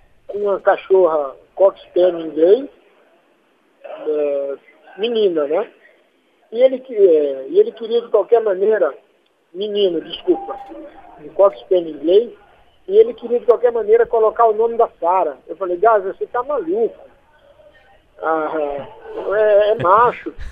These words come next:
"Não, não, não problem, não problem. Put, put the name Sarah, no problem." Falei, "Não, nada de Sarah." <laughs> Ele só aprontava, mas era um menino maravilhoso.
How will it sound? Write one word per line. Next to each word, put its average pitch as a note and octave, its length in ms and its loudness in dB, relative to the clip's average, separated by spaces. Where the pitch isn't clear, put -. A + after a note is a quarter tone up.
"Não, C#4 120 4
não, D#4 100 2
não C#4+ 240 0
problem, C4 500 2
não B3+ 120 -6
problem. G3+ 480 0
Put, B3+ 160 -12
put B3 140 -8
the A3 100 6
name G#3 320 4
Sarah, G3 400 2
no G3+ 140 -8
problem." F#3 420 2
Falei, E3+ 200 -2
"Não, E3+ 320 0
nada F#3+ 240 2
de E3 60 -16
Sarah." D3 540 -2
<laughs> E3 1200 -6
Ele F3+ 340 2
só A3+ 180 4
aprontava, D3 720 -2
mas F#3+ 200 2
era G#3 160 4
um G3+ 60 0
menino F3+ 400 -6
maravilhoso. D#3+ 540 -2